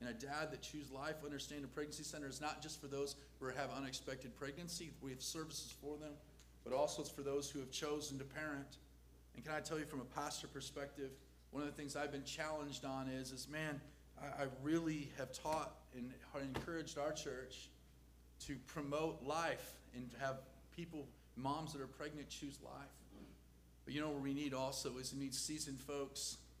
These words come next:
like some of us who've been parents for a while that have stumbled through it and by the grace of <laughs> God have been, we're, our kids are still alive. Amen? Right? <laughs> We need those folks to step into space with other moms and dads and say, "You can do it.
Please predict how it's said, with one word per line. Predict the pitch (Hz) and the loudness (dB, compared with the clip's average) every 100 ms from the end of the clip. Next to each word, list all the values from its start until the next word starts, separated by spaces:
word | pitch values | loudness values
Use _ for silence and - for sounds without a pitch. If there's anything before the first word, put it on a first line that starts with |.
| - - | -18 -6
like | 127 | -4
some | - 175 160 | 0 2 2
of | 147 | 4
us | 147 123 - | 4 4 0
who've | 131 | -2
been | 135 | -2
parents | 131 156 151 147 | -2 0 0 0
for | - 156 | -2 0
a | |
while | 127 123 117 117 117 | 0 0 0 -2 -4
that | 127 | -4
have | 127 | 2
stumbled | - - 180 196 202 - | 2 4 2 4 2 0
through | 185 196 | 0 0
it | 202 - - - - - | -2 -10 -16 -20 -12 2
and | |
by | 139 139 | 6 6
the | 135 | 4
grace | 143 160 165 | 4 4 4
of | 156 143 | 0 -2
<laughs> | 131 | 2
God | 135 156 175 196 - - - | 2 6 4 4 0 -10 0
have | 147 139 | 2 4
been, | 160 165 160 151 - | 6 6 6 2 0
we're, | 147 160 160 - - | 4 4 4 -2 0
our | 147 | 0
kids | - 185 160 | 2 0 2
are | 165 | 0
still | - 170 170 | 2 2 2
alive. | 156 151 165 185 - - 165 | 4 4 2 0 -6 -10 -2
Amen? | 165 185 190 - - | 0 0 -2 -8 -6
Right? | 165 | -4
<laughs> | - - - - - - - - - 143 - - - - | -4 -8 -8 -8 -10 -10 -12 -8 -4 -4 -4 -12 -14 -4
We | 151 | 2
need | 165 160 | 2 4
those | 156 160 | 4 4
folks | - 147 143 - | 2 2 2 2
to | - | -2
step | - 147 143 | 0 0 0
into | 139 135 | -4 -2
space | - - 143 139 - - | -4 0 0 2 -2 -2
with | 127 135 | -2 -2
other | 139 | -2
moms | 139 135 135 127 | 0 0 0 0
and | 120 | 0
dads | 131 127 | 2 0
and | 127 | -2
say, | - 123 | -2 -2
"You | 127 - | -4 -2
can | 113 | -2
do | 120 120 | 0 -2
it. | 117 | -4